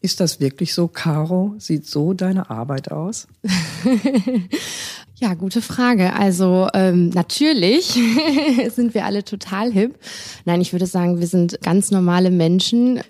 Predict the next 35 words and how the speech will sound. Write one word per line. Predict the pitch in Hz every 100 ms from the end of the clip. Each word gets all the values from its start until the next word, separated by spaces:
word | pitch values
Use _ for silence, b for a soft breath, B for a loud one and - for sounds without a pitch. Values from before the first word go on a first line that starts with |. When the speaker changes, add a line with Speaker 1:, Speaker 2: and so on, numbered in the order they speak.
| _
Speaker 2:
wie, | - 175 175 175
ähm, | - - 175 170
jeder | 202 208
andere | - 175 160 - -
auch. | 147 190 330 381 190 -
Ähm, | 185 180 156
sind | 196 196
jetzt | 175 220
nicht | 220 -
die | 196 196
hippen | 170 - 202 190 190 185 -
Hipster | - - - - 160 160 160 -
aus | - 165
den | 180 165
Großstädten, | - 175 - - 175 - 170 175 175 175 -
aber | 160 165 160
wir | 175
sind | 165 180
kreativ | - 175 151 - 240 302 427 -
und | - 240 247 247 220 -
wir | 202
sind | 208 180
ganz | 185 -
normale | 170 151 160
Menschen. | 151 151 156 165 160 247 202 240 214 190 180 170 -
<laughs> | - -
Speaker 1:
Caro, | 208 196 180
stell | 180 190 185
dich | 170
doch | 170
bitte | 156 165
mal | 143
kurz | 147 165 160
selbst | - 160 - -
vor. | -